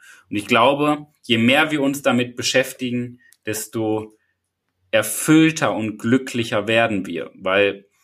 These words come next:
die Qualität unserer Be-, Gedanken bestimmt über die Qualität unseres Lebens. Und wenn wir uns vierundzwanzig Stunden mit positiven Botschaften befassen,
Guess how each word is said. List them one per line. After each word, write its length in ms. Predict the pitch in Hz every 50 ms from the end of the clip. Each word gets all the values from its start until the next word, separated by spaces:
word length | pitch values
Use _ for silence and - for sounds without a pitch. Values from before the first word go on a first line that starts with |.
| _ _ -
die 100 | - 104
Qualität 640 | - - - 120 123 131 127 127 - 151 156 165 -
unserer 340 | 139 143 143 131 131 131 127
Be-, 300 | 123 123 117 131 127 -
Gedanken 520 | 120 110 113 113 117 131 143 139 - 139
bestimmt 380 | 123 117 - - 139 139 139 135
über 240 | 135 127 120 123 120
die 160 | 117 117 117
Qualität 580 | - - 127 120 123 123 120 - 139 139 135
unseres 360 | 131 135 127 117 123 123 120 -
Lebens. 400 | 139 151 156 156 127 - - 101
Und 120 | 98 101
wenn 220 | 117 120 135 143
wir 140 | 135 139 131
uns 180 | 123 117 117 -
vierundzwanzig 640 | - 151 160 165 165 156 - 143 135 127 127 123 -
Stunden 380 | - - 160 170 165 - 113
mit 260 | 110 107 110 - _
positiven 800 | - - 165 175 185 165 147 123 - - 123 113 107 107 107 104
Botschaften 720 | 117 131 143 139 143 - 117 104 - - _ - 107 101
befassen, 640 | 95 95 - - 202 202 196 - 123 120 131 - _